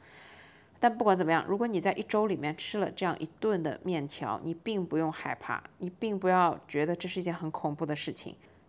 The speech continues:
千万不要为此第二天就完全不吃碳水之类的，这样是不对的。如果你饱一顿饥一顿，我们都知道这个对身体的伤害是有点大的。那你今天吃很多的碳水，明天完全不吃碳水，这是同一件事情。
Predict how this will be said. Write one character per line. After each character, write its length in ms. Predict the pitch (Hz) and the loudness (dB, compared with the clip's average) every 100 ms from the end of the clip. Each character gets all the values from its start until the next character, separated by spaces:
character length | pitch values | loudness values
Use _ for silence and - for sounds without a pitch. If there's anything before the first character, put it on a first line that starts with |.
| - | -8
千 180 | - 240 | -2 0
万 120 | 214 | 2
不 100 | 185 | 4
要 80 | 185 | 4
为 180 | 208 185 | 6 2
此 180 | - | 0
第 160 | 175 185 | -4 0
二 120 | 180 | 0
天 200 | 170 180 | 0 0
就 140 | 185 156 | 0 0
完 240 | - 147 | 0 0
全 160 | 180 156 | -2 -4
不 80 | |
吃 160 | 170 - | -4 -6
碳 240 | - 214 | -4 -4
水 140 | 180 101 | -2 -4
之 160 | - | -4
类 180 | 123 123 | -2 -2
的， 180 | 76 - - | -2 -8 -4
这 80 | |
样 100 | 196 | -4
是 80 | 185 | -2
不 140 | 185 - | -6 -2
对 160 | 165 | 0
的。 80 | 127 | 2
如 100 | 180 | 0
果 80 | 233 | -2
你 140 | 226 | -2
饱 260 | 254 - - | 0 0 0
一 80 | 185 | -2
顿 300 | 220 196 196 | 0 0 -2
饥 200 | 240 220 | -2 -2
一 60 | |
顿， 240 | 127 135 - - - - | 0 -2 -4 -16 -20 -6
我 80 | 165 | -2
们 120 | 170 | -2
都 140 | 180 196 | 0 0
知 100 | 214 | 2
道 140 | 185 | 2
这 100 | 190 | 2
个 80 | 185 | 0
对 120 | 180 | 0
身 200 | 175 180 | 0 -2
体 120 | 180 | -2
的 240 | - - - - - | -6 -10 -14 -20 -14
伤 200 | - 175 | -4 -2
害 120 | 180 | 0
是 220 | 165 170 | 0 -2
有 260 | - 143 151 | 2 2 2
点 200 | 160 90 | 2 -2
大 220 | 160 139 | 0 0
的。 80 | 104 | 0
那 180 | 185 185 - - - - | 0 -2 -4 -20 -20 -6
你 100 | 170 | -2
今 300 | 170 226 233 | -2 0 0
天 180 | 240 214 | 0 -2
吃 160 | 208 196 | -2 -2
很 140 | 147 | 0
多 120 | 147 | 2
的 80 | 151 | 2
碳 280 | 151 180 147 | 2 0 -2
水， 300 | 143 71 - - _ - | -2 -4 -6 -14 _ -4
明 220 | 175 208 | 0 0
天 240 | 233 226 | 0 2
完 220 | 202 160 208 | 4 4 4
全 200 | 214 165 | 0 0
不 80 | |
吃 140 | 165 180 | 0 -2
碳 260 | - 165 | -2 -2
水， 260 | 147 113 - - - - - | -2 -4 -6 -16 -20 -20 -12
这 80 | 196 | -8
是 140 | 185 | -6
同 240 | - 131 | -6 -4
一 60 | 151 | -4
件 120 | 160 | -4
事 160 | 147 - | -6 -8
情。 200 | - | -12